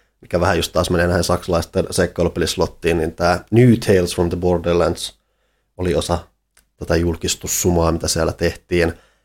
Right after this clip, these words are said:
mikä on silleen, että Tales from the Borderlands oli todella pidetty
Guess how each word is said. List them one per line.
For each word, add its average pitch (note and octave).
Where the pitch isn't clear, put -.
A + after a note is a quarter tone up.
mikä F#2+
on F#2+
silleen, G2+
että G2
Tales D3+
from C#3
the G#2+
Borderlands G#2+
oli F2+
todella F#2+
pidetty F#2+